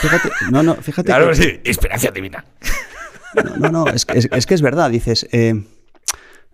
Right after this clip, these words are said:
Speaker 1: a ver, a ver si rescato la, la fr-, si pu-, si pudiéramos rebobinar esto, ¿verdad? En fin,
Speaker 2: Dime,
Speaker 1: así,
Speaker 2: dime, porque
Speaker 1: así
Speaker 2: te
Speaker 1: en
Speaker 2: lo puedo
Speaker 1: directo.
Speaker 2: encontrar yo aquí.
Speaker 1: No, no, no, no, si lo acabas de decir tú.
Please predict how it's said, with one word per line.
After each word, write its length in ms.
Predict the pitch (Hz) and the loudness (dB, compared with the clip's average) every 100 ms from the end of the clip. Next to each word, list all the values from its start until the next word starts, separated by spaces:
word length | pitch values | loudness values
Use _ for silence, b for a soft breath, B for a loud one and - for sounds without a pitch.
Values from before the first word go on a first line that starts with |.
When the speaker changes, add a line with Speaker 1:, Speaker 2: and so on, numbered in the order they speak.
| - | -6
Speaker 1:
a 100 | 107 | -2
ver, 120 | 110 | 0
a 40 | - | 0
ver 100 | 117 | 0
si 140 | 151 | 2
rescato 480 | 135 123 - 127 127 | 2 0 0 0 2
la, 220 | 117 113 110 | 0 0 -2
la 140 | 107 | -6
fr-, 160 | - - 107 101 | -10 -10 -6 -6
si 40 | 98 | -4
pu-, 160 | 104 92 | -4 -4
si 100 | - | -2
pudiéramos 340 | 98 110 120 | 0 0 0
rebobinar 480 | 113 113 110 107 110 | 0 -2 -2 -2 -4
esto, 240 | 110 - | -4 -6
¿verdad? 240 | 95 92 95 | -6 -6 -10
En 60 | - | -10
fin, 160 | - - | -10 -6
Speaker 2:
Dime, 240 | 123 170 165 | 0 4 4
Speaker 1:
así, 100 | 185 | 4
Speaker 2:
dime, 160 | 180 | 2
porque 180 | - 139 | 2 2
Speaker 1:
así 80 | 135 | 2
Speaker 2:
te 60 | |
Speaker 1:
en 60 | 135 | 2
Speaker 2:
lo 60 | 135 | 4
puedo 160 | 170 | 4
Speaker 1:
directo. 180 | 180 175 | 4 2
Speaker 2:
encontrar 40 | 165 | 4
yo 80 | 135 | 2
aquí. 200 | 113 107 | 0 0
Speaker 1:
No, 160 | 131 208 | 2 4
no, 140 | 202 | 2
no, 140 | 190 | 2
no, 80 | 190 | 2
si 140 | 151 113 | 2 2
lo 60 | |
acabas 200 | 107 147 | 2 0
de 80 | 156 | 0
decir 240 | 127 120 104 | 0 -2 -2
tú. 220 | 143 110 | -2 -4